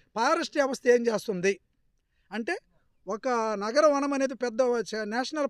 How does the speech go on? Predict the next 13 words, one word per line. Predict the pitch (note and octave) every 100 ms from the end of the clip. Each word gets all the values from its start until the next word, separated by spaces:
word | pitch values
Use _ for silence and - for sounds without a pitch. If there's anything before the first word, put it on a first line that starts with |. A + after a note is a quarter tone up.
| B3
పార్క్ | C#4 C#4 D4+ B3
ఏర్పాటు | C4 C4 B3+
చేసేటప్పుడు | G#3 A#3 - A3 A3+ - _ -
పార్కు | A3+ D#4+ E4+ -
చుట్టూ | D4+ E4
ఉన్న | D4 C#4+ C4+ A3 _ _ _ _ _ _ _
జీవరాశులను | D3+ D#4 F4 E4 F4 E4 C#4
వాళ్ళు | C4+ A3+ C#4+
చంపుకొని | D4+ D#4+ C#4+
తింటుంటే | B3+ B3 G#3+ E4 -
వ్యవస్థ | G3 E4 F4+ F4
ఏం | D4 C4
చేస్తుంది? | B3 - G3+ G3+